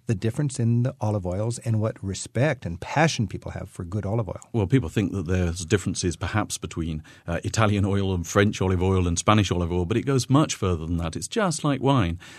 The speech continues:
Speaker 2: Uh, in Lucca, I have, uh, and it's a, a fu-, a funny thing, when people come to, uh, dinner with you in the States or in Great Britain, they usually bring a bottle of wine. At this time of year in Lucca, pring-, people proudly present you with a musty little bottle of their, their new harvest of olive oil.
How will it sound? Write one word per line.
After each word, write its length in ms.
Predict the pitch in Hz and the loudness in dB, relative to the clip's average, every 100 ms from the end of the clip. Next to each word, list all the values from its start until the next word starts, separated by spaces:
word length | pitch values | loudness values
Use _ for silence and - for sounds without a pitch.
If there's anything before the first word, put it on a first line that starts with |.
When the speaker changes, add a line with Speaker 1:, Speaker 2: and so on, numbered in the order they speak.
| - | -4
Speaker 2:
Uh, 140 | 98 123 | 0 6
in 220 | 117 113 | 8 8
Lucca, 320 | 156 92 87 | 6 4 0
I 200 | - 107 | 2 2
have, 380 | 92 98 90 80 | 4 2 2 2
uh, 120 | 92 | 2
and 120 | 95 | 4
it's 140 | 127 139 | 2 2
a, 220 | 139 135 | 2 2
a 40 | |
fu-, 140 | 131 - | 0 -2
a 80 | 123 | 0
funny 240 | 160 127 | 4 4
thing, 240 | 95 92 | 2 0
when 220 | 92 101 95 | 2 0 0
people 320 | - 127 110 | -2 0 0
come 240 | - 101 | 0 0
to, 200 | - 92 92 - - - - | 0 -2 -4 -14 -20 -20 -14
uh, 380 | - 82 80 78 - | -8 -4 -4 -2 6
dinner 240 | 113 98 | 6 6
with 220 | 78 76 | 4 -2
you 240 | 73 78 76 | -6 -6 -6
in 380 | 82 82 78 80 78 | -6 -4 -2 -4 -4
the 100 | 90 | -6
States 420 | - - 95 - | -2 -2 -2 -4
or 80 | 80 | -4
in 220 | 80 80 | -4 -4
Great 200 | 92 87 | -4 -2
Britain, 300 | 104 - 90 | -2 -2 -4
they 80 | 82 | -2
usually 300 | 95 95 90 | -2 -2 -2
bring 140 | 92 | -2
a 40 | 85 | -2
bottle 260 | 95 95 | -2 0
of 120 | 85 | 0
wine. 340 | 101 117 80 78 - - | 2 2 0 -4 -12 -6
At 120 | 107 | 2
this 180 | 117 151 | 4 4
time 160 | 104 95 | 4 4
of 80 | 92 | 4
year 180 | 110 | 4
in 100 | 87 | 4
Lucca, 260 | 101 120 - | 4 2 0
pring-, 280 | - 117 104 | 2 4 4
people 380 | - 120 104 90 | 0 0 0 -6
proudly 460 | - - 120 107 98 | -10 -2 0 2 0
present 340 | 85 85 107 - | -2 0 0 0
you 80 | |
with 100 | 87 | -4
a 60 | 90 | -2
musty 320 | 98 101 110 | -2 -2 -2
little 220 | 98 92 | -2 -2
bottle 340 | 85 113 120 85 | 0 0 0 -6
of 100 | 87 | -4
their, 220 | 92 85 - - - | -2 -2 -6 -10 2
their 120 | 101 | 6
new 240 | 101 117 | 10 10
harvest 500 | 95 110 113 95 87 | 10 8 6 6 0
of 80 | 90 | 0
olive 240 | 92 90 95 | 0 2 6
oil. 300 | 123 87 | 6 4